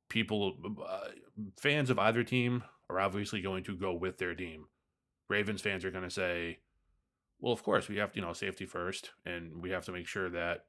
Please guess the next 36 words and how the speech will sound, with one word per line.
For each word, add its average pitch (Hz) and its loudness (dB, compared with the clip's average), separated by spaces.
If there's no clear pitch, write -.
you 90 -6
know, 90 -2
we 90 -2
don't 90 -4
infect 90 -4
anybody 135 0
else." 143 0
And, 95 -4
um, 92 4
Steelers 107 2
fans 98 -2
are 98 -2
gonna 92 -4
say, - -4
"Well, 175 2
it - 2
should 175 2
be 180 4
a 156 2
forfeit. 127 4
If 85 -2
they 113 2
can't 131 2
play, 135 4
that's 113 4
on 107 2
them." 80 -6
I'm 113 4
not 117 6
trying 113 6
to 110 4
convince 104 0
anybody 98 4
how 95 6
to 92 2
feel. 90 -2